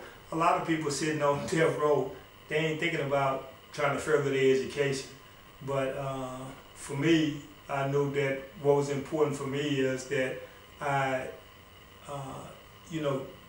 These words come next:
keep getting up every day, trying to put my best foot forward, because I always say that as long as we do that,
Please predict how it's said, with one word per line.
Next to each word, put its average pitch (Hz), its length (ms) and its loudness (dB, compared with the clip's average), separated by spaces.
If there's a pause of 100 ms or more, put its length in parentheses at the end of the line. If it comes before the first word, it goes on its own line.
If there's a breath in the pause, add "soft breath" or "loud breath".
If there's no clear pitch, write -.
(260)
keep 165 240 -6
getting 151 220 2
up 147 160 4
every 135 220 2
day, 135 260 2
trying 135 240 -2
to - 60 -6
put 147 180 2
my 135 160 2
best 135 300 0
foot 131 160 -4
forward, 139 380 2
because 135 220 -6
I 135 60 -2
always 139 420 6
say 147 240 0
that 135 200 0
as 131 220 -2
long 160 240 8
as 143 100 4
we 151 220 0
do 156 180 4
that, 156 360 4